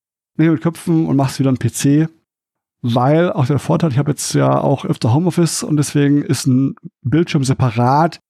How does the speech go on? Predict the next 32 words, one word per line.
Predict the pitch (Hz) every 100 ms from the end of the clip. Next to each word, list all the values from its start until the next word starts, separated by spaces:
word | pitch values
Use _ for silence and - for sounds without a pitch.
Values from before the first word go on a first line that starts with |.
| _ _ -
mit | 123
zwei | - - 135
Input-Ports | 165 170 160 - 151 147 147 - 123
sinnvoll, | 151 160 147 143 135
dass | 131
ich | 120
sage, | 135 135
ich |
kann | 139
meinen | 139 117
Dienst-P | 156 - 143
C | - 151
anschließen, | 139 156 139 131 139
hab | 131 -
dann | 127
auch |
einen | 127
Bildschirm, | 139 139 147
einen |
großen, | 127 127 135 143 127
nicht | 131
den | 131
kleinen | 110 123
Laptop-Bildschirm, | 147 139 131 - 139 127
um | 151
auch | 156
bei | 131 123
Homeoffice | 143 131 127
ordentlich | - 135 131
arbeiten | 127 127 127
zu | -
können. | 123 131